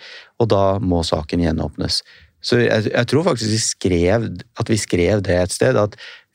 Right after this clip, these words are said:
eh, og poengterte det, at kommisjonen trenger ikke mene at Viggo Kristiansen er uskyldig, men dere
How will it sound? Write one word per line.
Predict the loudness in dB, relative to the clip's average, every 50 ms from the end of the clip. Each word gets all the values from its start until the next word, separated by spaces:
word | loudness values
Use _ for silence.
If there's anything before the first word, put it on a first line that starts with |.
| 0 2
eh, | 2 4 4 4 2 2 2 2 0 0 -2
og | -4 -6 -4
poengterte | -2 0 0 0 0 -2 -2 -2 -2 0 0 -2 0 0
det, | 2 2 2 2
at | 0 -2 -4 -4
kommisjonen | -2 0 0 0 0 0 -2 -2 -4 -4
trenger | -2 -2 0 0 0 0 -2 -2 -2 -2
ikke | -4 -8 -8 _ -4 -2 0 0
mene | 2 2 0 0 0 0 0 0 0
at | -2 -2 -2
Viggo | -2 -2 -2 -2 -2
Kristiansen | -2 -2 -2 -2 -4 -4 -4 -2 0 0
er | 2 2 2
uskyldig, | 2 2 2 2 2 2 0 0 -4 -10 -20 -20 -20 _ _ _ _ -2 0
men | 2 2 2 0 -2 -4 -4 -2
dere | 0 2 2 2 2 0